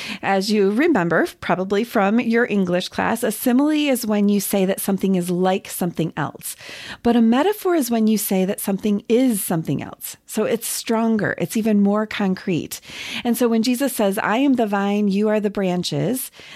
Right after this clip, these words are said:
that's a metaphor. And we're supposed to think about how branches that pull away from the vine shrivel up and die,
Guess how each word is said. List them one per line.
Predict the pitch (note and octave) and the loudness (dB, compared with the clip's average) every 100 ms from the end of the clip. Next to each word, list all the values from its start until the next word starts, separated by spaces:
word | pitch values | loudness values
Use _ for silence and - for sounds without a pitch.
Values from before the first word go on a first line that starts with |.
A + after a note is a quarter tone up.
| - | -4
that's | G3 G#3 | -4 0
a | A3+ | 2
metaphor. | A3 G#3 F#3 F#3 F3+ D#3 E3+ - | 4 4 2 -2 0 0 0 0
And | G#3 G3+ G#3 | 0 0 2
we're | A#3 | 0
supposed | A#3+ B3 A#3+ A#3 | 0 -2 -2 -4
to | |
think | A3 B3+ C#4 | -4 -2 -2
about | A3+ G3 F3 | -2 -2 -4
how | G3 F#3 F3+ F3+ - - - _ _ - | -4 -2 -2 -4 -10 -18 -20 _ _ -2
branches | G#3+ C4 B3 G#3 | 2 2 2 0
that | - - | -2 -4
pull | - A3 G#3 | -2 0 2
away | F#3+ A3 E4 | 2 2 0
from | A#3 G#3 | 0 0
the | F3+ | 0
vine | E3+ E3+ F3 G#3 | 0 0 2 0
shrivel | - F#3+ F#3+ | 0 -2 0
up | F#3 F#3+ | 0 0
and | F3 | -2
die, | D3+ B2+ D#3 | -2 -4 -8